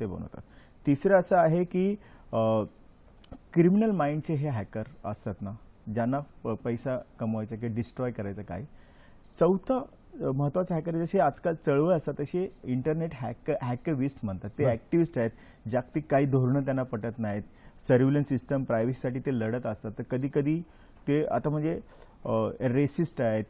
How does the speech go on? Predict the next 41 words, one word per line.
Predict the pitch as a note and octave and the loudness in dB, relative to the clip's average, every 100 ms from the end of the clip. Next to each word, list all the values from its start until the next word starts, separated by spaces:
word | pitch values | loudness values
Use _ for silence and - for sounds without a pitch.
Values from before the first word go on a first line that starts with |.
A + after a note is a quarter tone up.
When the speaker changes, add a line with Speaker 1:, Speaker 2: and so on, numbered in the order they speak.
| - | -2
Speaker 1:
किंवा | A#2 A#2 | 0 2
असे | - G3+ | 2 0
जे | D#3+ B2 C#3+ | -2 -2 2
काय | G#3+ A3 D3+ - - - - | 4 4 2 -4 -20 -20 -2
एखाद्या | E3 F3 G3+ A3 | 2 6 6 4
तत्वाच्या | - D#3 F3 F#3+ G#3 | 2 0 2 4 4
विरुद्ध | F#3+ E3+ E3 F#3 F#3 - - | 4 4 2 0 -2 -8 -8
एखादी | C3 D#3 E3 | -2 0 0
कंपनी, | D#3+ C#3+ C3+ D#3+ | 0 -2 0 -4
एखादा | D3 D3+ | -2 0
व्यक्ती | D3 B2+ - C#3+ | 0 -2 -2 -2
जर | C#3+ | 0
बोलत | C3 G#2 C3 D#3 | 0 0 2 4
असेल | C3 - A2+ A#2 | 2 0 -4 -4
तर | |
त्यांच्या | B2 A#2 A#2+ D3 | -2 -2 0 0
विरुद्ध | C3+ C3+ C#3 | 0 -2 -4
त्यांना | C#3 C3+ | -4 -4
हॅक | C3 A2+ - | -4 -4 -6
करतात. | G#2+ F2+ G2 - | -8 -10 -12 -4
Speaker 2:
ते | D#3+ | 0
इंटरनेटच्या | C#3+ B2+ C#3 D3 | 2 4 4 6
Speaker 1:
त्याचं | F#3 | 6
एक | D3+ | 6
Speaker 2:
माध्यमातून | C3+ A#2 C3+ C3 C#3+ | 4 4 4 6 4
Speaker 1:
इंटरने-, | C#3 E3 B2+ F#2 - | 4 4 2 0 -2
त्याचं | D3+ F#3+ | 0 2
एक | F#3 | 2
मी | F#3+ | 2
उदाहरण | E3 C#3+ D#3+ | 4 4 2
देतो | C#3 G2 A#2 | 0 0 -2
Speaker 2:
हम्म. | E3 G#2+ G2+ - - | -2 -4 -4 -12 -4
Speaker 1:
की | C3+ C#3 - | 0 0 0
अमेरिकेत | - B2+ D#3+ E3 F3 F3 - | 0 2 2 0 0 -2 -2
टेक्सासमध्ये | C#3 C3 E3+ E3 E3 D3+ | -4 0 0 0 -2 -4
कोणतरी | D#3+ D3+ D3 D#3 | -4 -6 -4 -4
एक | D3+ | 0
रेडिओ | B2+ B2 | 0 2
जॉकी | C#3+ C3 B2+ | 2 0 -2
होता | B2+ G2+ | -4 -4
आणि | A2+ | -4